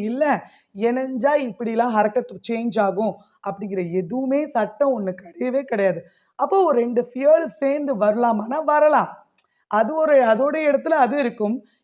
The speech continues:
இதோட இடத்துல இது இருக்கும். அதோட சட்டத்தை ஃபாலோ பண்ணி அது பேணி நடந்துக்கும், இதோட சட்டத்தை ஃபாலோ பண்ணி இது பேணி நடந்துக்கும். So அடுத்தடுத்துன்றது வரலாமே தவிர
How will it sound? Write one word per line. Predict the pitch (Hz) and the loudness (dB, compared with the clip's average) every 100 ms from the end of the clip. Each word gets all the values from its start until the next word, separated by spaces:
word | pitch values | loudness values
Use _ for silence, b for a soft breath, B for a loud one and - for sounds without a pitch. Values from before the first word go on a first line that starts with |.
| - | -12
இதோட | 247 311 311 | -2 0 4
இடத்துல | 269 226 - | 4 2 -2
இது | 311 254 262 | -4 -2 -2
இருக்கும். | 254 - 190 - b b 202 | -4 -4 -8 -8 b b -2
அதோட | 220 302 294 | 0 0 0
சட்டத்தை | 285 247 269 269 | 0 2 2 0
ஃபாலோ | 226 254 247 | 0 2 2
பண்ணி | 247 247 277 | 0 -2 0
அது | 240 208 262 240 233 _ _ _ | 0 0 0 -2 -4 _ _ _
பேணி | 254 254 254 | -2 0 0
நடந்துக்கும், | 220 190 208 220 - 190 202 208 b - | 0 0 -2 -4 -4 -4 -4 -8 b -10
இதோட | 226 269 285 | -2 0 0
சட்டத்தை | 285 240 233 220 | 0 -2 -2 -2
ஃபாலோ | 214 226 220 214 | 0 0 -2 -2
பண்ணி | 240 285 | -6 -6
இது | 240 233 233 | -6 -6 -6
பேணி | 226 202 226 | -6 -4 -2
நடந்துக்கும். | 196 190 208 190 196 190 b | -2 -2 -4 -4 -4 -6 b
So | b - 220 | b 2 4
அடுத்தடுத்துன்றது | 202 220 330 349 370 381 330 262 269 | 4 2 2 2 2 2 4 2 4
வரலாமே | 214 202 202 202 196 | 4 4 2 0 -4
தவிர | 190 175 180 180 | -2 -2 0 -2